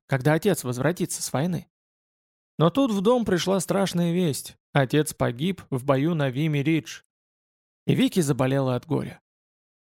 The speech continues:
Перейдя в среднюю школу Стьюбена, она оказалась на год младше остальных учеников в классе, поскольку училась быстро и начальную окончила досрочно.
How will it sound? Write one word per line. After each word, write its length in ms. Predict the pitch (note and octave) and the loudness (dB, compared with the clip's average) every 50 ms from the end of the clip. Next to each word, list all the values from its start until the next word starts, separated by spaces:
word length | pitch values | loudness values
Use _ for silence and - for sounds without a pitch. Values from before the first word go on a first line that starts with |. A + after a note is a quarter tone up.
| _ | _
Перейдя 420 | - D3+ C#3+ D3+ D3 C#3 G3+ A3 G3+ | 0 2 2 4 4 4 2 2 2
в 40 | - | -2
среднюю 440 | - D#3 F3+ G#3 G#3 F3+ F#3 F3+ | -2 0 0 0 0 0 -2 -2
школу 340 | D#3 - - G3+ G3+ F#3+ F3 | -2 -2 0 0 2 2 0
Стьюбена, 640 | - - - - D3+ G#3+ A3+ F#3+ G#3 F#3+ F#3+ F3+ E3 - _ _ _ _ _ _ _ | -2 -4 -4 -2 0 0 2 0 0 0 0 -4 -4 -8 _ _ _ _ _ _ _
она 300 | C3+ C#3+ C#3+ F3 F#3+ F3+ | 0 2 4 4 2 2
оказалась 520 | D#3+ - D3 C3 B2 D3 D3+ D3 C3+ - | 2 0 -2 0 2 2 2 2 0 -2
на 160 | - C#3 D3+ D#3+ | 0 0 0 0
год 200 | C3+ C#3+ - - | 0 -2 -4 -2
младше 420 | B2+ B2+ C3+ D#3 D#3+ - - - | -2 0 2 0 0 0 0 -2
остальных 640 | C3+ B2 - - C3 B2+ B2 C#3 D3+ D#3+ C#3 - - _ | -2 -2 -2 -2 -2 -2 -2 -2 -2 -2 -4 -6 -10 _
учеников 580 | - D3 - - C#3 C3+ C#3 - - C#3+ B2 - | -10 -6 -6 -4 -4 -4 -2 0 0 0 0 0
в 160 | - - - | -6 -8 -4
классе, 500 | - C#3+ C#3+ D3 C3 A#2+ - - - _ _ _ _ | 0 2 2 2 2 0 -6 -12 -14 _ _ _ _
поскольку 440 | - C#3+ C#3 - D3+ C#3 - - D3 | -2 -2 2 2 0 0 2 0 -2
училась 380 | C#3+ - - D3+ C3+ C3 B2 | 0 0 0 0 0 0 -2
быстро 460 | B2+ C3 G#3+ B3+ A3 - - D3 C3 B2+ | -2 -2 0 0 0 -2 -4 -4 -4 -2
и 40 | |
начальную 580 | C3+ C3 C3+ - - G3+ G#3+ G3+ D#3+ C3 B2+ B2+ | -2 -2 -2 0 0 0 0 0 0 -2 -2 -2
окончила 420 | B2+ - - F#3+ E3+ - D3+ C3+ | -2 -2 -2 -2 -2 -2 -2 -2
досрочно. 680 | B2 C#3 C3+ B2+ - D#3 E3+ D#3 C3+ - - - - - | 0 0 -2 0 0 0 0 0 0 -4 -8 -10 -14 -18